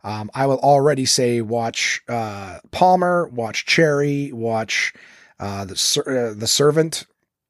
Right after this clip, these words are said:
on Apple T V Plus. There's, there's a really cool documentary called Dads, which I haven't watched. I watched the trailer for, but it's, it looks really, really good.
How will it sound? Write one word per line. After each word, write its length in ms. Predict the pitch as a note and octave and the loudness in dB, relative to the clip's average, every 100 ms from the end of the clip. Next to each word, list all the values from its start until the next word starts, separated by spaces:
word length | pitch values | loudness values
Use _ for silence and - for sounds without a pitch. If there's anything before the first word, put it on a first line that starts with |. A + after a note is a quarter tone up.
| _ _ _ _ _ _ _ - | _ _ _ _ _ _ _ -8
on 160 | C3 | 0
Apple 180 | C#3 C3 | 0 0
T 140 | C3+ C#3 | -2 -2
V 100 | C3+ | -4
Plus. 560 | - B2 B2 - - - | 0 0 0 -4 -6 -4
There's, 480 | A#2+ A2 G#2+ - - - - - | -2 0 -2 -4 -8 -14 -20 -8
there's 140 | E3 | 2
a 20 | F#3+ | 4
really 140 | F#3+ | 4
cool 320 | F3 F3 D#3 | 6 6 6
documentary 580 | C3 C#3 C#3 B2+ B2 B2+ | 6 4 4 0 -2 -2
called 280 | B2+ A#2 G#2 | 2 0 2
Dads, 340 | A#2 A2+ A2+ | 0 0 -2
which 120 | G#2+ | -4
I 40 | - | 0
haven't 260 | C#3 D#3+ | 2 2
watched. 260 | B2 C3+ - | 2 2 2
I 60 | A#2 | 2
watched 160 | A#2 | 2
the 60 | A2 | 0
trailer 320 | - G#2+ C3+ | -2 0 0
for, 260 | - D3+ E3+ | 2 2 2
but 160 | A#2 | 0
it's, 340 | G#2 - - A#2 | -2 -2 -2 -4
it 60 | |
looks 260 | A2 C3+ - | -2 -2 -2
really, 420 | G#2 A2+ B2+ B2 | -2 2 4 4
really 240 | G#2+ G2 F#2 | 2 -2 -4
good. 280 | F#2 E2 | -6 -8